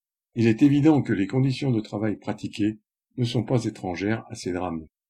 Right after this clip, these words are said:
En réalité, si Apple a choisi l'entreprise Pegatron pour assembler ses appareils,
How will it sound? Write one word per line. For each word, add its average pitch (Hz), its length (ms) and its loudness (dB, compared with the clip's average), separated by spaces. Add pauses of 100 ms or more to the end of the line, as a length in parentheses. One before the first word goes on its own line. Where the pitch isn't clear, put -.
(640)
En 104 120 -4
réalité, 117 500 4
si 123 300 -4
Apple 131 340 -2
a 98 40 -2
choisi 127 400 0
l'entreprise 107 800 -4
Pegatron 113 580 0 (240)
pour 98 160 -2
assembler 123 420 2
ses 85 240 -8
appareils, 120 520 -2